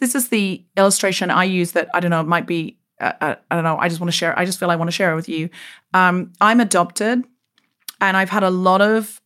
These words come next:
uh, success talking to people who just couldn't get it, were like, "But biology, but biology." And this is what I say to them is, um, "Biologically, I am not my mother's daughter."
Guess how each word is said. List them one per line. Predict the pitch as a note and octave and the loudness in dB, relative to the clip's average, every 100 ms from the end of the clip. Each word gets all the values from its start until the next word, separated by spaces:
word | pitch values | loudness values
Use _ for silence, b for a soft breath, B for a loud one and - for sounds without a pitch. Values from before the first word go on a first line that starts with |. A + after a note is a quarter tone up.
| - | -10
uh, | E3+ | -6
success | - - - E3+ E3 G3+ - | -4 -4 -2 0 0 0 -2
talking | - F#3+ - G3+ | -2 -4 -2 -4
to | G#3 | -4
people | - F#3+ F#3 | -6 -8 -6
who | D#3+ F#3 F#3 F#3+ | -4 -2 -4 -4
just | G#3+ G#3+ - | -6 -6 -6
couldn't | - G#3 F3+ | -2 0 0
get | - E3 | 0 2
it, | G#3 C#4 - | 2 0 -4
were | G3 | -2
like, | F#3 F3 F3 | 2 0 0
"But | - B3 - | -2 -2 -4
biology, | - F#3 B3 A3 F3 D#3+ | -2 2 2 2 0 -4
but | - - | -4 -2
biology." | E3+ G3+ G#3+ E3+ D3+ D#3+ B B B | 2 2 0 -2 -6 -8 B B B
And | F3 | -6
this | G3 A3 | -4 -2
is | A3+ | 0
what | G#3 F3 | 2 2
I | E3+ | 2
say | - G#3+ G3 | 2 2 2
to | - | -2
them | - D3+ D3+ D3+ | -6 -4 -4 -6
is, | F3 F3 E3+ - E3+ | -4 -4 -4 -4 0
um, | E3 E3 E3 - B B B B B _ _ _ _ | 0 0 -6 -12 B B B B B _ _ _ _
"Biologically, | - A#3+ B3 G#3 G#3 B3 B3 C4+ C#4 C#4 | 0 2 4 2 0 -2 -4 -4 -4 -2
I | G3+ | -2
am | F#3+ | 0
not | E3+ E3+ | 0 0
my | E3 | -2
mother's | D#3+ D#3 D3+ | -2 -4 -6
daughter." | D#3+ D#3 - - | -8 -8 -8 -10